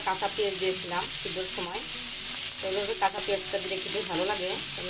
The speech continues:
নাড়াচাড়া দিয়ে মিশিয়ে নিব। শাকটা বাগার দিয়ে নিয়েছি,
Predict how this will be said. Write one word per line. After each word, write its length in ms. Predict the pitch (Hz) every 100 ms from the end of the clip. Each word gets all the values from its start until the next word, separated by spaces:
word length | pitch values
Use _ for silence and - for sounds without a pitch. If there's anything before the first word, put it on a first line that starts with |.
| 190
নাড়াচাড়া 360 | 190 190 190 185
দিয়ে 160 | 190 190
মিশিয়ে 280 | 175 - 190 190
নিব। 120 | 170 220 330 - - - - - 320 - - - - - - - - 185 - - - - - - - - - - - - - - - - - - - - - - - - - - - - - - - - -
শাকটা 340 | 214 220 - 233 226
বাগার 200 | 202 220 208
দিয়ে 120 | 226
নিয়েছি, 260 | 226 208